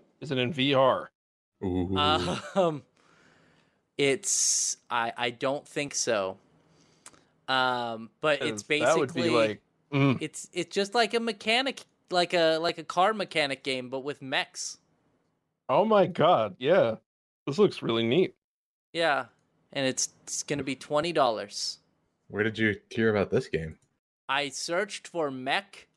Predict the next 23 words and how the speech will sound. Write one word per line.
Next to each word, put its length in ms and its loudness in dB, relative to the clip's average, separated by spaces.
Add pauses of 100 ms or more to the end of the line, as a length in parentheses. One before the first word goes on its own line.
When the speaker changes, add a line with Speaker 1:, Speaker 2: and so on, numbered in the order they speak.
(100)
Speaker 3:
on 420 0 (220)
Steam. 440 0 (1800)
I 120 2
just 140 -2
wanted 260 2
to 80 -2
see 200 -2
what 380 0
mech 340 -6
games 360 -6
they 120 -2
had 160 0
on 200 -6
Steam, 300 -8
and 100 -6
this 160 -4
was 160 -2
the 80 -2
first 340 0
result. 480 -2 (2750)
Uh, 260 4
it 80 -6
says, 500 0